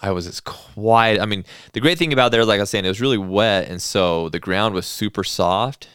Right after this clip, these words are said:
and I could walk without making a sound. And so I, I got downwind, started just sneaking in really slowly. And Chad texts me, and he's like, "Yeah, you're busted." <laughs> And I, and I couldn't figure it out. And, and then, uh,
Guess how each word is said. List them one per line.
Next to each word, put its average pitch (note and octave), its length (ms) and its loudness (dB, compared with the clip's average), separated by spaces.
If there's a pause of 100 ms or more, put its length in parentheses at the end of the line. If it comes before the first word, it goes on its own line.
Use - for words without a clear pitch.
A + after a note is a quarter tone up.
(140)
and F2+ 120 -10
I G2+ 100 -4
could F2 260 -12
walk G2 320 2
without D#2+ 300 -6
making F#2 360 -6
a - 60 -14
sound. E2+ 480 -4 (600)
And F2 160 -10
so E2+ 600 0
I, F#2+ 360 -2
I F#2 60 -4
got G#2 240 2
downwind, G#2 760 -2
started A#2+ 340 4
just G2+ 160 -6
sneaking A2 540 -4
in G#2 420 -2 (220)
really A2 440 2
slowly. G2+ 800 -2 (500)
And F2+ 640 -6 (200)
Chad - 280 -2
texts B2 300 -4
me, F2 360 -8 (260)
and F#2+ 120 -6
he's F#2 220 -6
like, E2+ 320 -4 (160)
"Yeah, F#2+ 200 2
you're G2 180 0
busted." E2+ 460 -2
<laughs> C#5+ 40 2 (920)
And C3 100 0
I, C#3 100 2 (160)
and B2+ 100 0
I B2+ 60 2
couldn't E3+ 280 0
figure C#3 220 2
it B2+ 60 4
out. C3+ 240 2
And, G#2+ 200 -8
and G#2 220 -4
then, G#2+ 360 -4
uh, F#2+ 420 2